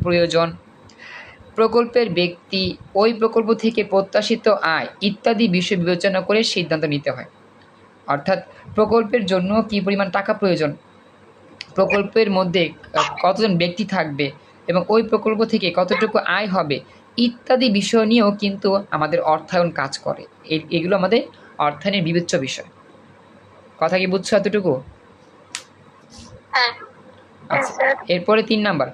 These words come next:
Speaker 1: স্বল্প মেয়াদী সম্পদ ব্যবস্থাপনা। একটি প্রতিষ্ঠানে স্বল্প মেয়াদী, মানে, কম মেয়াদী, মধ্যমেয়াদী, মাঝামাঝি মেয়াদী এবং দীর্ঘমেয়াদী তহবিল প্রয়োজন হয়। অর্থাৎ একটি প্রতিষ্ঠানের জন্য স্বল্প মেয়াদী,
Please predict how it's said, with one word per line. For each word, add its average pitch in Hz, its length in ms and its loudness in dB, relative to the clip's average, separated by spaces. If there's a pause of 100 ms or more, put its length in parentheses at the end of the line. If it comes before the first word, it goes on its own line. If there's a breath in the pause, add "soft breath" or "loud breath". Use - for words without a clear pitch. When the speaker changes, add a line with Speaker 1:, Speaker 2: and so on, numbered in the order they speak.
(340 loud breath)
Speaker 1:
স্বল্প 190 420 0 (140)
মেয়াদী 226 280 2 (140)
সম্পদ 180 340 0 (100)
ব্যবস্থাপনা। 156 540 0 (760 loud breath)
একটি 208 220 -2
প্রতিষ্ঠানে 226 720 0 (280)
স্বল্প 170 340 0 (180)
মেয়াদী, 147 300 -2
মানে, 139 140 -2 (120)
কম 185 160 2 (100)
মেয়াদী, 180 340 0 (400 loud breath)
মধ্যমেয়াদী, 180 760 0 (100)
মাঝামাঝি 170 420 0
মেয়াদী 165 300 -2 (120)
এবং 156 120 0 (120)
দীর্ঘমেয়াদী 180 520 2 (140)
তহবিল 156 380 0
প্রয়োজন 139 360 2
হয়। - 140 -14 (640 loud breath)
অর্থাৎ 160 240 0
একটি 170 180 -4
প্রতিষ্ঠানের 180 520 0
জন্য 175 300 2 (1200)
স্বল্প 175 320 0 (100)
মেয়াদী, 165 220 -2